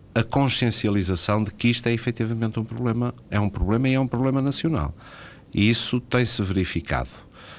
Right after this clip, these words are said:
É preciso objetivar estas questões, eh, e, portanto, nós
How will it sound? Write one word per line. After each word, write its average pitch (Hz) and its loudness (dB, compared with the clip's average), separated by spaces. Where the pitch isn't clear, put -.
É 120 4
preciso 131 2
objetivar 87 0
estas 80 -2
questões, - -2
eh, 78 -2
e, 76 -2
portanto, 82 -4
nós 82 0